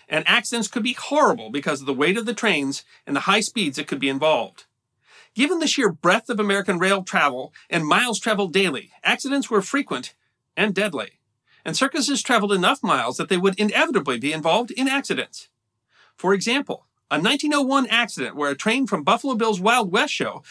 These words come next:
collided with a freight train killed over a hundred horses used in the show. Famed trick shooter Annie Oakley was so severely injured in the accident that she retired from the show.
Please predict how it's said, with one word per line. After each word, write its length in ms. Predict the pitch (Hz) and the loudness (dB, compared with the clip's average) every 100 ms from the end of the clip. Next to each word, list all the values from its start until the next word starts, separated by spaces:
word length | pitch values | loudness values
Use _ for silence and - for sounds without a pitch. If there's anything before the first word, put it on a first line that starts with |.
| - | -6
collided 420 | 190 165 240 269 | 0 4 4 2
with 140 | 233 196 | 0 0
a 80 | 185 | 2
freight 280 | 277 339 | 2 0
train 380 | - 117 95 - _ _ _ | -2 -10 -10 -16 _ _ _
killed 180 | - 285 | 0 0
over 220 | 294 214 | 4 4
a 40 | 190 | 4
hundred 360 | - 294 302 | 2 0 -2
horses 500 | 214 320 320 123 117 | 0 0 0 -2 -4
used 220 | 143 170 | -4 -2
in 100 | 202 | 0
the 80 | 208 | 0
show. 380 | 208 269 226 - _ _ _ _ - - | -2 -2 -4 -8 _ _ _ _ -20 -4
Famed 260 | 262 311 | -2 0
trick 200 | - 311 | -2 -2
shooter 360 | - 262 208 208 202 | 0 0 0 0 2
Annie 240 | 254 311 | 0 2
Oakley 340 | 277 285 160 131 | 0 0 0 -2
was 200 | 135 - | 0 2
so 140 | 247 | 2
severely 420 | 277 208 262 277 | 2 0 0 -2
injured 340 | 226 247 254 254 | -2 -2 -2 0
in 80 | |
the 140 | 277 277 | 0 0
accident 560 | 262 - 131 110 - - _ _ - | -2 -4 -8 -8 -12 -20 _ _ -8
that 140 | 135 | -4
she 140 | - 277 | 0 0
retired 480 | 240 - 233 269 | 0 2 2 0
from 140 | 262 262 | -2 -4
the 80 | 240 | 0
show. 240 | 180 | 0